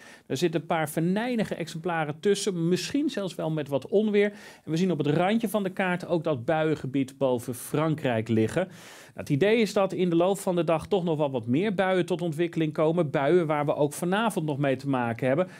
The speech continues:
Dat kunnen regionaal echt flinke plensbuien zijn. Het kan echt een tijdje goed doorregenen en ook onweer is mogelijk.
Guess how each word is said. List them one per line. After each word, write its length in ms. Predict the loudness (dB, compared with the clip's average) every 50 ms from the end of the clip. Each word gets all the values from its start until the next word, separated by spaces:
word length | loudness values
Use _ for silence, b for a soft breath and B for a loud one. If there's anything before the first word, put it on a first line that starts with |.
| B B B
Dat 220 | B -4 -4 -2 -2
kunnen 280 | 0 2 4 4 4
regionaal 520 | 4 4 4 2 2 2 0 0 0 0 -2
echt 180 | -4 -4 -6
flinke 500 | -8 -6 -2 2 2 2 2 2 0 -2
plensbuien 760 | -2 0 0 2 2 2 0 0 0 0 2 2 2 2 2
zijn. 240 | 0 0 -2 -2 -2
Het 100 | -4 -6
kan 160 | -6 -8 -6
echt 240 | -4 -4 -4 -2 -2
een 100 | -4 -2
tijdje 340 | -2 -2 -2 -2 -2 -4 -6
goed 280 | -4 -4 -4 -2 2
doorregenen 640 | 4 4 6 6 4 4 4 2 2 2 0 -2 0
en 80 | 2
ook 180 | 2 0 0 0
onweer 440 | 2 2 2 4 4 4 2 2 2
is 160 | 0 -2 -2
mogelijk. 580 | 0 0 2 4 4 4 4 4 2 2 2